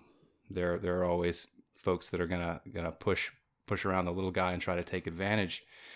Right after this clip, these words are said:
And he, uh, long story short, some very bad things happen to, to him and his wife. Uh, his mutant power fully manifests.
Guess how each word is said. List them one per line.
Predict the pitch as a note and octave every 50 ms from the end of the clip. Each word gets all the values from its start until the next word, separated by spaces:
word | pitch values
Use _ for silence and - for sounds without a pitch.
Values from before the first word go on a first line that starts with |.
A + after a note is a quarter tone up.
| - - - - - _ -
And | G2+ G2 G2 F#2+ F#2 F#2
he, | - - F#2 A2+ G#2 G2+ G2+ G2 G2 F2+ - - - - - - - -
uh, | F2+ A2 A#2 B2+ -
long | B2+ F#3 F#3+ F#3 F3+ E3+
story | - - E3 B2+ A2
short, | G#2 - A2 A2 G#2 -
some | - G2+ F#2+
very | G2 A2 G#2+ G2
bad | E2+ G2 F#2+ F#2+ F2+ -
things | - F2+ F2 -
happen | - F2+ F2+ E2+ - F2+ F2
to, | E2 - - F#2 F2+ F2+ F2 - - _ - - - - - _
to | - -
him | F2+ G2 G2 F#2+
and | F#2 F#2
his | E2+ - -
wife. | F#2 F#2 F2+ F2+ F2+ - - -
Uh, | F2+ F2 F2 F2
his | F2 F2+ F2+
mutant | F2+ G#2 G#2 G2 E2+ -
power | G2+ G2 F#2 F2+ F2
fully | - - - B2 A#2+ A#2 G#2+
manifests. | G2 F#2+ F2+ F2 F2 E2+ - - F2 F2 F2 F2 - - - -